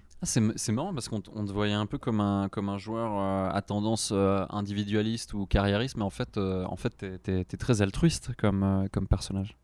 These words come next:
On évoquait évidemment, euh, ta, ta jeunesse, le fait que t'es né fin, euh, quatre-vingt-dix-huit. Moi, pour moi, la dernière Coupe du Monde,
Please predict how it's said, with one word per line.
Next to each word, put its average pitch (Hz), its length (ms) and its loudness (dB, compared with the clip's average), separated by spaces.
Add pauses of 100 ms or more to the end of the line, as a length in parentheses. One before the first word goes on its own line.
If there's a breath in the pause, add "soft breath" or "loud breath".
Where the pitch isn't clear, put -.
On 101 120 -4
évoquait 101 320 2
évidemment, 104 520 6
euh, 98 160 4
ta, 95 680 -2
ta 101 140 0
jeunesse, 104 540 2 (320 soft breath)
le - 60 -8
fait 104 160 -2
que - 80 0
t'es 101 160 2
né 101 160 6
fin, 107 460 2
euh, 101 40 2
quatre-vingt-dix-huit. 101 720 -2 (360 loud breath)
Moi, 123 160 6
pour 117 180 8
moi, 127 180 6
la 117 120 4
dernière 127 460 4
Coupe 120 220 0
du 110 80 0
Monde, 123 340 -2